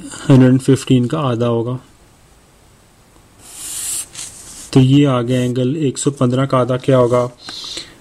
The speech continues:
आ, फिफ्टी सेवन पॉइंट फ़ाइव, हाँ, ये मेरे ख्याल फिफ्टी सेवन पॉइंट फ़ाइव ही आता, फिफ्टी सेवन पॉइंट फ़ाइव degrees। और last वाला है वन हंड्रेड एंड ट्वेंटी सेवन का, कोई मसला नहीं है,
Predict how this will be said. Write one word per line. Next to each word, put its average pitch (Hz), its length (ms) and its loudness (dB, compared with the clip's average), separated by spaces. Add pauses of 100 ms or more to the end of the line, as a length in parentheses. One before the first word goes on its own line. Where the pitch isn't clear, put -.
(160)
आ, 117 200 6 (380)
फिफ्टी 143 280 0
सेवन 165 720 -2 (1300)
पॉइंट 139 160 4
फ़ाइव, 135 280 0 (260)
हाँ, 127 140 -4
ये 120 60 0
मेरे 120 120 -4
ख्याल 131 140 -10
फिफ्टी 131 240 0
सेवन 120 240 0
पॉइंट 120 220 -2
फ़ाइव 113 220 0
ही 113 100 -2
आता, 117 220 -8 (1160)
फिफ्टी 127 280 -2
सेवन 123 340 -4 (100)
पॉइंट 123 240 -6
फ़ाइव 139 300 -8 (260)
degrees। 135 380 -4 (1300)
और 127 80 6
last 127 400 0
वाला 135 180 2
है 131 80 2
वन 131 200 -2
हंड्रेड 127 240 -4
एंड 123 120 -6
ट्वेंटी 120 280 -4
सेवन 123 340 -4
का, 151 140 -6
कोई 120 500 -4
मसला 123 260 -4
नहीं 127 180 -4
है, 143 80 -6